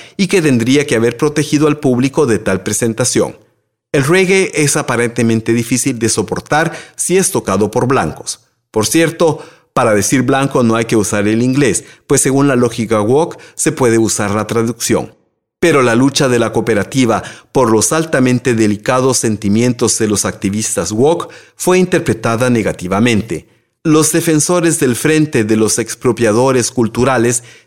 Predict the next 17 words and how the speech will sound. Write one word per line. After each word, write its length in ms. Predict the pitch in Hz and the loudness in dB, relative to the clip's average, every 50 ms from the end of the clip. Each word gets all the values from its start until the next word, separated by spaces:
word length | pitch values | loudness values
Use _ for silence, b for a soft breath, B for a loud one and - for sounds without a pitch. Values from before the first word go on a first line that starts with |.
| B | B
dijeron 420 | - 156 151 - 180 175 175 185 175 | -2 -2 0 2 0 2 2 0 0
que 160 | - 160 151 | 0 0 0
es 100 | 147 147 | 0 0
claramente 680 | - 156 147 139 131 120 117 127 139 143 139 - 143 127 | 0 -2 -2 0 0 0 2 2 2 0 0 0 0 0
intolerante 960 | 117 110 110 117 107 98 98 98 110 127 139 147 147 147 165 170 170 170 B B B B B _ | 2 0 0 0 0 0 0 0 0 0 0 0 0 2 2 0 0 0 B B B B B _
negar 380 | 139 135 135 143 160 165 180 | 0 0 2 2 0 2 2
el 120 | 185 165 135 | 2 2 2
acceso 500 | 107 - - - 147 151 147 - 151 117 | 0 -2 -2 0 0 0 0 0 -2 -2
a 60 | 101 | -2
géneros 520 | - - 120 120 123 123 117 110 - - | -2 -2 0 0 2 0 0 0 -2 -2
musicales 720 | 113 101 - - 95 - - 120 123 120 127 139 139 - - | -2 -4 -4 -4 -6 -4 -2 0 2 2 2 2 0 -2 -2
por 200 | - 127 113 104 | 0 0 0 2
el 140 | 98 87 | 0 -2
color 380 | - - 85 85 85 101 107 110 | -2 -2 -2 0 0 0 0 0
de 100 | 110 117 | 0 0
la 180 | 120 127 123 - | 0 -2 -2 0
piel. 420 | 165 156 123 90 76 - - - | 0 2 2 0 -2 -4 -8 -16